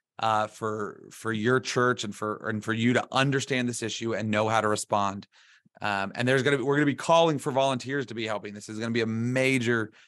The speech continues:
major effort. Um, and, and, uh, and it's gonna be, uh,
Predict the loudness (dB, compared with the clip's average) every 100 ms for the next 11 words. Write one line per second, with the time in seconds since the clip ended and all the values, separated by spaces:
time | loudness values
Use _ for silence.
0 | _ _ -6 0 4 4 2 0 0 -4
1 | -10 -14 -18 _ _ _ _ -2 0 0
2 | -4 -6 -6 -6 -8 -8 -6 -4 -2 -2
3 | -2 -4 -8 -10 -10 -8 -8 -2 -2 2
4 | 2 2 0 -4 _ _ _ _ _ _
5 | -6 -6